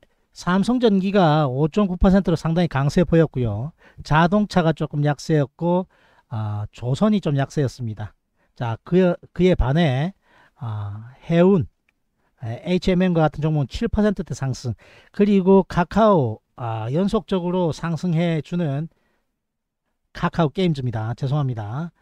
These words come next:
아, 연속적으로 상승해주는 그런 모습입니다. 육 퍼센트대 상승. 자, 그리고 셀트리온 삼형제, 아,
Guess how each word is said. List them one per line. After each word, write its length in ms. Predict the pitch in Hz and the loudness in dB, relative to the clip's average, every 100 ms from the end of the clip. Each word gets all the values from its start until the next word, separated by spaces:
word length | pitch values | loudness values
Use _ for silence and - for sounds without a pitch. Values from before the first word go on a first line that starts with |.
| _ | _
아, 160 | - 123 | -18 -10
연속적으로 720 | 151 180 196 - 175 170 170 | -6 -6 -6 -8 -8 -4 -6
상승해주는 720 | 147 170 151 180 160 170 160 | -6 -6 -4 -4 -4 -4 -6
그런 160 | 180 185 | -4 -4
모습입니다. 540 | 160 165 139 127 117 - _ _ | -4 -6 -8 -6 -10 -14 _ _
육 100 | 156 | -12
퍼센트대 460 | - 170 175 156 139 | -6 -2 -2 -4 -8
상승. 640 | - 147 - 147 117 143 - _ _ _ _ _ _ | -4 -4 0 0 0 -2 -6 _ _ _ _ _ _
자, 160 | - 175 | -2 -2
그리고 320 | 220 208 190 | 0 2 2
셀트리온 360 | - 226 226 226 | 2 2 2 2
삼형제, 720 | 190 190 202 180 151 151 113 - | 2 2 2 2 2 2 -2 -6
아, 400 | 123 127 123 | -6 -4 -4